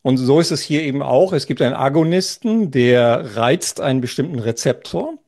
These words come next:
Wenn dieser Rezeptor dann aktiviert wird, dann wird eben dieser Mechanismus ausgelöst.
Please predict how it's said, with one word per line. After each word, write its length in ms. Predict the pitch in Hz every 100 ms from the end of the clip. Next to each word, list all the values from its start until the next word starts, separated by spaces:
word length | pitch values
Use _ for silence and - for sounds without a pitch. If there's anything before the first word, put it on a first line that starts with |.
| _
Wenn 120 | 117 117
dieser 220 | 117 110
Rezeptor 560 | 117 - 135 - 135
dann 220 | 120 120 127
aktiviert 640 | 131 - 123 120 156 156
wird, 340 | 160 170 170 - _ _ _
dann 180 | - 120
wird 140 | 135 143
eben 320 | 131 135 127
dieser 380 | 131 131 123 120
Mechanismus 600 | 120 127 160 - 165 254
ausgelöst. 800 | 170 170 - 160 165 226 -